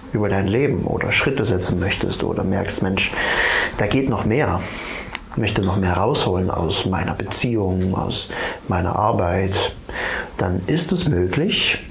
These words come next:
in dieses Feld, also in dieses wissende kollektive Feld, in dem Informationen abgespeichert sind und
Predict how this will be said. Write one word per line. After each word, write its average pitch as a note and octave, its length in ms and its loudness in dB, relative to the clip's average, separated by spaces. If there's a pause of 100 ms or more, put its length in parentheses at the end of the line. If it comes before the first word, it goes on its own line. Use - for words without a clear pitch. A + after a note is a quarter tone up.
(340)
in A2+ 200 0
dieses B2 400 2
Feld, D#3+ 420 4
also G#2+ 180 0
in G#2+ 80 2
dieses G#2+ 380 2
wissende D3 400 0
kollektive B2 560 0
Feld, F#2+ 340 0
in G2+ 120 2
dem F#2+ 200 2
Informationen G2 680 0
abgespeichert - 640 -2
sind - 340 -4
und F#2 260 -2